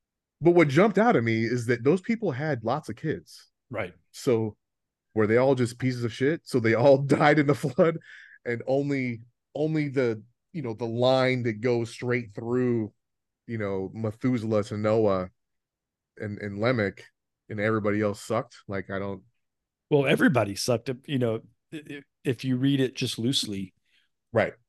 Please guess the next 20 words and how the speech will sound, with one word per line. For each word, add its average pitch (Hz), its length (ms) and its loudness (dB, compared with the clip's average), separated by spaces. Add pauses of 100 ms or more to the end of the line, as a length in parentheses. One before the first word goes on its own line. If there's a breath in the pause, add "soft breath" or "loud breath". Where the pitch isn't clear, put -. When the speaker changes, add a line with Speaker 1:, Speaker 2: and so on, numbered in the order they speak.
(120)
Speaker 2:
even 156 280 2
Moses 147 420 2
was 95 120 -12
gonna 135 200 -6
get 107 220 -10
God, 92 240 -14 (880)
right? 135 260 -2
He 160 180 0
Speaker 1:
<laughs> 151 100 0
Speaker 2:
convinced 143 420 4
God, 101 360 -4 (1120)
"Hey, 151 360 2 (680)
come 160 160 2
on, 131 180 4
like, 113 200 -2 (680)
we 147 120 0
can 151 120 0
make 160 160 2
this 139 160 -4
work. 156 360 2